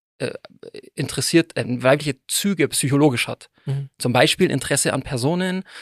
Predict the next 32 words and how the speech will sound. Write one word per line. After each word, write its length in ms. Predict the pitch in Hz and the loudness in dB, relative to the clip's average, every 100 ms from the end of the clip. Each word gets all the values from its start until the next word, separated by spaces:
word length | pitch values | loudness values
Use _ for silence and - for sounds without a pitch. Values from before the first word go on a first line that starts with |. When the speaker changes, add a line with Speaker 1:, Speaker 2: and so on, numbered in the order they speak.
| - | -6
Speaker 1:
und, 280 | 127 131 - | -2 -2 0
äh, 340 | 131 127 - - | 0 0 -4 -2
eher 180 | 143 139 | 2 2
verträglich. 800 | 143 - 147 - 175 180 - - | 0 0 0 4 4 4 0 -2
Und 180 | 131 | -4
das 120 | 127 - | -2 -6
hat 120 | - | -4
mich 100 | 127 | 0
mal 120 | 127 | 0
so 100 | 135 | 0
fasziniert, 600 | - 147 - 139 143 175 | -2 -2 -2 -2 -2 -2
dass 320 | 123 - - - | -4 -4 -8 -6
das 340 | 135 - - _ _ _ _ | -6 -6 -10 _ _ _ _
so 220 | 139 139 | 0 2
ist 260 | 151 214 - | 4 0 -4
und 300 | 135 135 - _ _ _ _ _ _ | -8 -10 -10 _ _ _ _ _ _
das 220 | 127 127 | -4 0
wirkt 200 | 147 170 | 0 0
sich 140 | - 135 | -2 -6
auf 60 | |
viele 240 | - 147 135 | -6 -2 -2
Dinge 260 | 143 135 | 0 0
aus 280 | 107 139 165 | 0 -2 -4
und 160 | 127 - | -8 -8
das, 240 | 117 - _ - | -8 -10 _ -8
ja, 160 | 113 | -8
deswegen 220 | 101 - 123 | -8 -10 -10
interessiert 280 | 123 113 120 | -8 -10 -8
mich 120 | 117 | -8
dieses 260 | 120 113 | -8 -8
Forschungsthema. 460 | - 110 - - 113 | -8 -10 -10 -6 0
Also 180 | 135 | 4